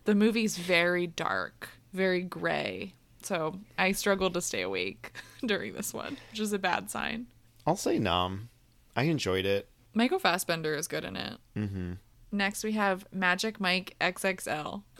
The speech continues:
Speaker 1: <laughs>
Speaker 2: You know, I enjoyed Magic Mike. I think it was shot super well.
Speaker 1: Mm-hmm.
Speaker 2: And that was Steven Soderbergh. Did he do this one or no?
Speaker 1: No.
Speaker 2: I'm gonna say bomb here.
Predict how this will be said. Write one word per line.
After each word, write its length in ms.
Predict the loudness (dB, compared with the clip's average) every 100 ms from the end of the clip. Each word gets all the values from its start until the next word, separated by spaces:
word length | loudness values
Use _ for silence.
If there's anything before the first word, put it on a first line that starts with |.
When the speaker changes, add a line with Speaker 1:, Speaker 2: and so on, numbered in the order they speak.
| -12 -6
Speaker 1:
<laughs> 100 | -4 -4 -6 -20 -18 -20 -20 -14 -6 -6 -4 -8 -8 -18 -20 -16 -14 -14 -18 -20 -20 -4
Speaker 2:
You 100 | 2
know, 200 | 6 6
I 400 | 4 2 2 -2 -4 -14 0
enjoyed 760 | 2 2 4 6 8 8 4 -2
Magic 460 | -2 0 0 -4
Mike. 460 | -4 -4 -4 -10 -20 -20 -20 -20 -4
I 60 | -2
think 120 | 2
it 40 |
was 160 | 2 2
shot 540 | 0 4 6 6 4 _ _
super 380 | -12 -6 -2 2
well. 460 | 4 6 4 0 -2
Speaker 1:
Mm-hmm. 380 | -2 2 0 -2 -8 -8
Speaker 2:
And 120 | 0
that 80 | 2
was 140 | 2
Steven 240 | 0 0 0
Soderbergh. 600 | 2 2 4 0 -2 -4
Did 140 | -4 0
he 120 | 0
do 240 | 0 0
this 260 | 2 0 0
one 320 | -4 -4 -6 -4
or 80 |
no? 280 | -2 -2 -4 -10 -18 -12 -8
Speaker 1:
No. 380 | -8 -8 -10 -12 -4 4
Speaker 2:
I'm 200 | 6 6
gonna 140 | 4
say 160 | 6 4
bomb 320 | 6 4 4
here. 380 | -4 -4 -4